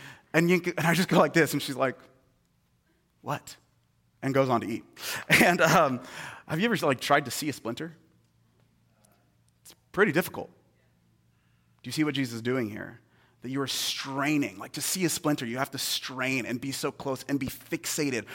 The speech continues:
on something so small, so, like, infinitesimal that you're, you have to get your eye so close to see it. Jesus is talking about the way that we just get fixated and focused and try to look, and you have to be so tuned in and clear to see something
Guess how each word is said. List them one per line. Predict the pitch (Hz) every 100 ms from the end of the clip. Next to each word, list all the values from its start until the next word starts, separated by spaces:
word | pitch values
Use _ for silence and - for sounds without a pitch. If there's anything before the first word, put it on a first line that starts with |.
| - -
on |
something | - 175 165
so | 143 - - 160 170
small, | - 151 156 131
so, | - 160
like, | 160 135 - -
infinitesimal | 160 160 151 - 160 156
that | 123 -
you're, | 135 123
you | 147
have | 156 170
to | 156
get | 127 160 147
your | 147 -
eye | 147 156
so | - - 165 165
close | - 151 156 143 - - - - -
to |
see | 123 - 160 165
it. | 127 117
Jesus | 131 151 131
is | 123
talking | 156 156 135
about | 123
the | 120
way | 127 139
that | 127
we | 117 117
just | 113
get | - -
fixated | - 156 151 - 151 147 110
and | 90
focused | - 143 - 143 123 107
and | 101 - -
try | - 151 151
to | 123
look, | 123 147 147 143
and | 135
you | 160
have | 151
to | 139
be | 120
so | 120 - - 202 208 233 156 - - -
tuned | - 202 170
in | 160 190
and | 147
clear | 123 175 170
to | 127
see | - 165
something | 147 160 143 143 131 117